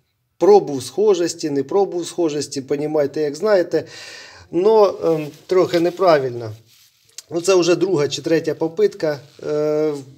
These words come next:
сама перша ошибка, ставили на котел. Е, температура перевищала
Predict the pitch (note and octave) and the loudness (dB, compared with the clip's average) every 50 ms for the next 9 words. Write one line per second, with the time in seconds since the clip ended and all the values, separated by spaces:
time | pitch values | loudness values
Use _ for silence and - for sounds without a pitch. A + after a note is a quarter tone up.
0 | _ _ _ _ _ _ _ _ - E3 E3 - - G3 F#3 E3+ E3 D#3+ E3 E3+ | _ _ _ _ _ _ _ _ -14 -14 -6 0 2 4 4 4 2 2 2 2
1 | F3+ E3 D#3 D#3+ E3 D#3+ D#3 - - E3 E3+ - D#3+ D3+ C#3+ - - E3 D#3 D3 | 0 0 2 0 0 -2 -2 -2 -4 -4 -4 -4 -6 -6 -4 -2 -2 0 0 0
2 | D#3 D3+ D#3 D#3 E3 E3+ E3+ F#3+ F#3 F#3 A#3 A#3 G#3+ G3+ F#3 - - - - - | 0 0 0 0 -2 -2 -2 -2 -4 -2 0 0 0 0 0 -4 -12 -20 -20 -20
3 | - - - - - - _ _ _ _ _ _ _ _ - D#3+ D#3+ D#3 D3 D#3 | -20 -20 -20 -20 -20 -20 _ _ _ _ _ _ _ _ -4 0 0 0 0 0
4 | E3+ E3+ E3 E3+ F3+ F3 F3+ F3 F3 F3+ E3 E3 D#3+ E3 E3 E3 E3 D#3+ E3 D#3+ | -2 -2 2 2 4 4 4 4 2 2 4 2 2 2 2 0 2 2 0 0
5 | - F3 D#3 D3+ D3 D3+ D3 C3+ | 2 2 2 2 4 2 2 2